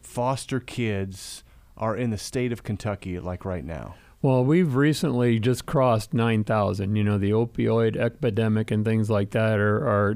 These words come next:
Speaker 2: kids are just increasing in foster care at an alarming rate right now. And, uh, so it, it's crossed nine thousand, um,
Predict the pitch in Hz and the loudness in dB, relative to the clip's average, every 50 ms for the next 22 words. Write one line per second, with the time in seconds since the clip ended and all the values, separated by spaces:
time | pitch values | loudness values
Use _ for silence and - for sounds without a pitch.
0 | 123 - - 139 127 113 120 113 104 101 110 107 101 - - - 320 254 185 123 | -4 -2 -2 0 0 2 2 0 2 2 0 0 -2 -4 -8 -10 -6 -2 0 0
1 | 120 117 - - 123 117 107 - 135 117 101 101 101 101 - 120 113 110 - - | 0 0 0 0 0 0 0 0 0 0 2 2 2 0 0 0 0 0 0 -2
2 | - 107 - 117 110 104 104 101 101 101 101 104 104 101 104 110 107 104 104 101 | -6 -6 -2 0 0 2 2 2 2 2 2 2 2 2 2 2 2 2 2 2
3 | 98 101 101 104 101 110 - - - 101 98 110 110 98 98 98 95 95 101 - | 2 2 2 2 2 0 -2 -2 -2 -2 0 0 0 0 0 2 0 0 -2 -2
4 | - - 208 110 107 104 101 98 101 104 101 98 98 101 - - 117 110 110 101 | -6 -6 -4 -2 0 0 0 2 2 2 2 0 0 -2 -2 0 0 0 0 0
5 | - 123 110 - - - - 151 135 139 123 - - - 123 117 117 110 104 127 | -2 -2 -2 -4 -6 -4 -2 0 2 2 0 0 -2 -2 0 0 2 0 0 2
6 | 117 113 110 110 107 101 107 101 101 104 101 - - - - - - - - - | 2 2 2 2 2 2 0 0 0 0 -2 -4 -8 -16 -16 -18 -18 -16 -14 -14
7 | - - - - - - 127 101 95 95 95 92 95 95 95 98 - - - | -12 -14 -14 -12 -6 -4 -2 0 0 0 0 0 0 0 -2 -2 -4 -6 -10